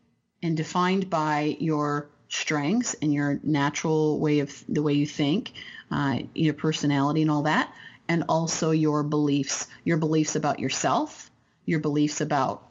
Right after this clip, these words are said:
others, and your beliefs about the world around you. So what do you believe to be true? And so it's very important for entrepreneurs as you're starting out, because it's like you're,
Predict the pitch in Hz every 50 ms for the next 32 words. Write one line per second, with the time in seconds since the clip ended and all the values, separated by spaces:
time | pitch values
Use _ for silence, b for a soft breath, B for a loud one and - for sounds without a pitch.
0 | _ _ _ 151 151 147 185 220 285 339 370 - - - - _ _ - _ 151
1 | 160 160 156 151 156 165 147 147 156 185 233 233 - - - - 185 185 175 170
2 | 170 - 175 160 160 160 156 151 151 147 147 139 139 135 139 143 143 - - -
3 | - - - - - _ _ _ _ _ _ b b b b b b _ - -
4 | 160 156 160 170 185 214 208 202 196 180 180 175 175 180 180 185 185 - 180 170
5 | 170 160 - - 180 165 156 151 - 156 156 156 156 - - B B B B B
6 | B _ - 107 156 170 185 208 233 240 214 - - 180 151 151 165 160 - -
7 | 170 160 160 156 151 151 - - - - 165 165 175 - - 185 165 160 151 151
8 | 151 143 147 - 151 - - - 170 156 151 143 143 147 143 143 151 190 - -
9 | - 160 - - 165 151 139 131 - 156 143 143 - - 147 143 139 135 135